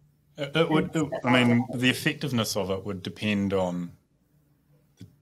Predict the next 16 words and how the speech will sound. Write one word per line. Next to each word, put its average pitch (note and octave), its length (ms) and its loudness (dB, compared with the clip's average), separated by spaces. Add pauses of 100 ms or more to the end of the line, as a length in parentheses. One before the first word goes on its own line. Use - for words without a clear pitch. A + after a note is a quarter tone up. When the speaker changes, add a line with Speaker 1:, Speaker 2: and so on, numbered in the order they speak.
(140)
Speaker 1:
timing G2+ 400 0
with F#2 120 -8
which F#2+ 260 -8
people F#2+ 220 -10
roll F2+ 240 -2
over F2 160 -6
their F2+ 100 -6
mortgages, F2+ 480 -8
and F#2 100 -10
I F2+ 60 -8
assume F#2+ 320 -6
it's - 160 -8
not F#2+ 140 -10
completely F2+ 400 -12
linear, F2 500 -6
and, F2 260 -8